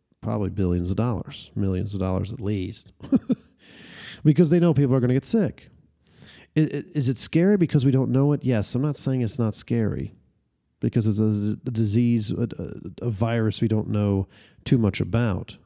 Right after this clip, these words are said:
and there's no vaccine for it, there's no cure for it right now, but I can guarantee you that scientists are working around the clock to combat this. And if it's anything like the diseases that, that the, that we've heard about in the recent years,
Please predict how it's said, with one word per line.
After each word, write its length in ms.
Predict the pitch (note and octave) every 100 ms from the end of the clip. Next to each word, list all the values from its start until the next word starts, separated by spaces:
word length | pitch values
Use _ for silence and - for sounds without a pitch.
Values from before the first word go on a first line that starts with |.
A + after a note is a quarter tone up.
| -
and 140 | A#2
there's 180 | G#2+ F#2+
no 100 | G2
vaccine 500 | F#2 F#2+ - C#3+ C3
for 240 | - B2
it, 40 | A2+
there's 180 | A2+ G2+
no 80 |
cure 220 | F#2+ - A2+
for 220 | - G2+
it 60 |
right 240 | G2 F#2+ G2
now, 540 | G2 G2+ G#2 F#2+ - -
but 140 | G2
I 80 | G#2
can 320 | - G#2+ G2+
guarantee 760 | G#2 D#3 E3+ E3+ E3 D3 B2 G#2+
you 120 | G2
that 120 | F#2
scientists 640 | - G#2+ A#2 A#2+ A#2+ A2 -
are 160 | A2
working 460 | G2+ G#2+ G2+ G#2 G#2
around 840 | G2+ G2+ F#2+ A2+ B2 C3+ C3 C3+ A#2+
the 120 | A#2+
clock 600 | - - C3+ B2 A2 - _ - - - -
to 120 | D3
combat 600 | - B2 A#2 A2+ G2 -
this. 340 | - - - - _ _ _ - - - -
And 120 | A2+
if 120 | G2+
it's 140 | G#2
anything 460 | A2+ C#3+ D3+ D#3 C#3+
like 240 | B2+ B2
the 80 | -
diseases 640 | G2 G2 G#2 A2+ A2 A2 G2+
that, 200 | F#2+ G2 _ _
that 200 | - G2+
the, 220 | - F#2 A#2 - -
that 220 | G#2 A2
we've 300 | G2 F2+ -
heard 240 | - G#2+
about 300 | G#2 G#2+ G#2
in 60 | F#2+
the 80 | F2+
recent 360 | G#2 - G#2
years, 480 | G2 F#2 F2 F2 -